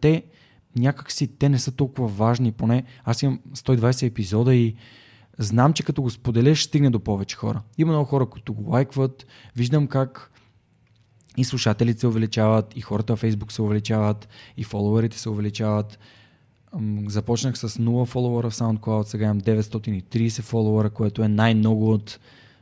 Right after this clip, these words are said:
а, всички, а, български подкасти, мисля, че взети заедно, но, но, но това не е, не, не е най-важното.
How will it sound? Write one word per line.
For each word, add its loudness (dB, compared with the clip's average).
а, -8
всички, 2
а, 2
български 2
подкасти, -2
мисля, 0
че 0
взети 0
заедно, 2
но, 2
но, -2
но -6
това 0
не 2
е, -4
не, 0
не 0
е 2
най-важното. 0